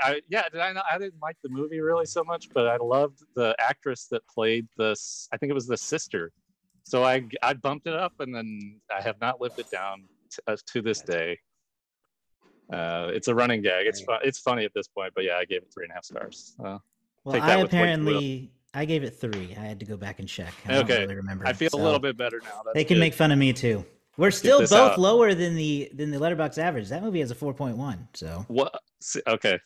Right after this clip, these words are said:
Speaker 1: Yeah.
Speaker 2: People
Speaker 1: See,
Speaker 2: like it.
Speaker 1: I hope
Speaker 2: People
Speaker 1: that
Speaker 2: like
Speaker 1: they're gonna
Speaker 2: it.
Speaker 1: watch this podcast and see this conversation. So.
Speaker 3: Cin-, cinema people liked it, I
Speaker 1: Yeah.
Speaker 3: think. <laughs>
Speaker 1: There we go.
Speaker 3: We're movie people.
Speaker 1: <laughs>
Speaker 3: Uh,
Speaker 1: Sure.
Speaker 3: okay. Well, that makes our average for this movie a four and a half,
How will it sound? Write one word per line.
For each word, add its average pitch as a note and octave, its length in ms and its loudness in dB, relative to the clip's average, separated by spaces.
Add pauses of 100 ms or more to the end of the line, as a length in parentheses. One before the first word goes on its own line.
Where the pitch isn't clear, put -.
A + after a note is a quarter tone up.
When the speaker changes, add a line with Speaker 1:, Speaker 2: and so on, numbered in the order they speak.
Speaker 1:
Yeah. F#2+ 160 0
Speaker 2:
People G2 140 -4
Speaker 1:
See, F#3+ 80 2
Speaker 2:
like G2+ 160 4
it. C#3 160 -6
Speaker 1:
I C3+ 80 6
hope E3 160 4
Speaker 2:
People - 100 -20
Speaker 1:
that D#3+ 60 2
Speaker 2:
like C#3+ 60 -2
Speaker 1:
they're D#3 100 0
gonna E3+ 120 -2
Speaker 2:
it. D3 40 -2
Speaker 1:
watch D#3 180 0
this C3+ 120 -12
podcast B2 500 -4
and G2 120 -20
see A#2+ 200 -6
this G2 180 -4
conversation. F2+ 800 -2
So. - 220 -4
Speaker 3:
Cin-, B3 520 6
cinema G3+ 640 6
people C3+ 380 4
liked A#2+ 340 2
it, F#2+ 100 2
I F#2+ 60 2
Speaker 1:
Yeah. - 60 2
Speaker 3:
think. - 540 2
<laughs> - 160 -14
Speaker 1:
There A2+ 240 2
we G#2+ 80 6
go. F#2+ 220 4 (220)
Speaker 3:
We're G3 240 8
movie D3+ 320 8
people. A2 420 2 (540)
Speaker 1:
<laughs> - 60 4 (1120)
Speaker 3:
Uh, D3 360 6
Speaker 1:
Sure. A2 220 4
Speaker 3:
okay. D3 360 4
Well, C#3+ 140 4
that G#3+ 180 6
makes A3 240 0
our F3 140 4
average C#3 380 -4
for C3 100 -6
this B2 160 -4
movie B2 180 0
a A2+ 60 -2
four A#2+ 180 -2
and A#2 80 -2
a G#2+ 40 -4
half, A2 520 -10